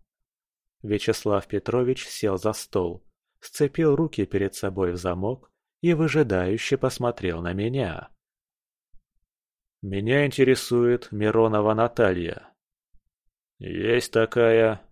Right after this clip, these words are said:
по скорой ночью привезли». «Я хочу знать, как ее состояние, какие прогнозы». «А вы, собственно говоря, кем ей приходитесь?»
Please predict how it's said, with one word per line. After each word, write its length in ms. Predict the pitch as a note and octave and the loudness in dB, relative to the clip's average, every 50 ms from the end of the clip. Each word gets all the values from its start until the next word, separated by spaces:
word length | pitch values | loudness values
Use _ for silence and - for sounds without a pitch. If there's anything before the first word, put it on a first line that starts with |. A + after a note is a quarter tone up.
| - _ _ | -20 _ _
по 180 | - - - - | -8 -8 -8 -8
скорой 500 | - - - C#3 C#3 C#3+ C#3 C#3 C#3 B2+ | -8 -6 -2 0 0 2 4 4 2 4
ночью 380 | A2 G2+ F#2+ - - - G2+ | 4 2 2 2 0 -2 -2
привезли». 720 | - - F#2+ F#2+ G2 G2 F#2 F2 F#2 E2+ F2 - - - - _ - - _ _ _ _ _ _ _ _ _ _ _ _ _ _ _ _ _ _ - | 0 2 0 2 2 2 0 0 -2 -4 -4 -6 -8 -12 -18 _ -20 -20 _ _ _ _ _ _ _ _ _ _ _ _ _ _ _ _ _ _ -6
«Я 200 | G2 F#2 F#2+ G2+ | -2 -2 -2 0
хочу 340 | - B2 A#2 - - B2 | 2 2 2 4 2 0
знать, 420 | A#2 G2 A2+ A2+ G#2+ G2 F#2 - - | 0 0 -2 -2 0 0 -2 -2 -2
как 260 | - A2+ A2+ - - | 0 0 0 0 0
ее 140 | G#2+ G#2 G2 | -2 -2 0
состояние, 840 | - - G#2+ - - - F#2+ G2 G2+ G#2 G#2 G#2 G#2 G#2 G#2 G2 - _ _ _ - | 0 -2 -4 -4 -2 0 0 2 2 2 0 0 -2 -2 -2 -4 -8 _ _ _ -2
какие 400 | - A#2 A2+ - - A#2+ A#2+ A#2+ | 0 0 0 0 2 2 2 2
прогнозы». 760 | - - B2 A#2+ A2 A2+ G2 F2+ F2 E2 - - - - _ _ _ _ _ _ _ _ _ - _ _ _ _ _ _ _ _ _ _ _ | 4 2 2 2 2 0 -2 -2 -2 -4 -6 -8 -10 -12 _ _ _ _ _ _ _ _ _ -20 _ _ _ _ _ _ _ _ _ _ _
«А 360 | - - - G2 G2 A2 A#2 | -14 -6 -4 -2 0 0 0
вы, 360 | A#2 G#2+ G#2 A2 B2 B2+ B2 A#2+ | 0 0 0 2 4 4 4 2
собственно 760 | - - - A#2+ A#2 G#2+ - - - A2 G#2+ G#2 G#2 G#2 G2+ | 0 0 4 4 4 4 2 -2 -2 -2 -2 0 0 -2 0
говоря, 720 | G2+ G#2 G2+ G2 G2 G2 F#2+ F#2+ F#2+ F2+ F2+ F2+ F2 - - _ _ _ - | 2 2 2 4 4 4 4 4 2 2 2 0 -2 -4 -8 _ _ _ -14
кем 320 | - - B2 A#2+ G2 F2 | -6 -2 0 0 0 0
ей 180 | F2 F2 F2 F2 | -2 -2 -2 -2
приходитесь?» 1040 | - - A#2 B2 - - B2 G2 E2+ E2+ D#2+ - - - - - - - - _ _ | 0 0 -2 0 2 4 4 4 4 2 -6 -8 -12 -14 -14 -16 -18 -20 -20 _ _